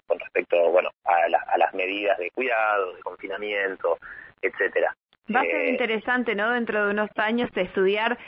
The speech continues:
Speaker 2: cómo todos los países del mundo, bajo la misma situación, que es la pandemia, la crisis económica, la falta de vacunas,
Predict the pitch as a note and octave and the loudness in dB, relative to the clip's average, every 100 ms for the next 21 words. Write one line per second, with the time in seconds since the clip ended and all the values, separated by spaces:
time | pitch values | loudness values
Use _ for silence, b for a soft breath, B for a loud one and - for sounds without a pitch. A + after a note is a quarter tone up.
0 | B B - A#3 G3+ F3+ F3 C#4 D4+ C#4+ | B B 2 4 4 2 4 4 4 2
1 | C4 C4 C#4 B3+ B3 A#3+ G#3 E3+ D#3+ - | 0 0 2 2 4 2 2 2 0 0
2 | G3 E3 A#3+ C4 C4 B3+ B3 B3 C#4 C4 | 0 2 2 2 2 -2 -2 -2 -2 -2
3 | A#3+ F#3 G3+ F#3+ G3 G3 G#3+ A#3 A#3 A3+ | -4 -6 -2 -2 0 -2 -2 -2 -2 -2
4 | A3+ G#3 G3 F#3+ G3+ F#3+ G3+ G#3 A#3 A#3 | -2 -2 -4 -6 -8 -6 -2 0 2 0
5 | A3+ G#3+ F#3 E3+ - A3 A3 G#3+ A3 - | 0 -2 -2 -2 -2 -2 0 0 0 0
6 | C#4+ C#4 D#4 | 2 2 0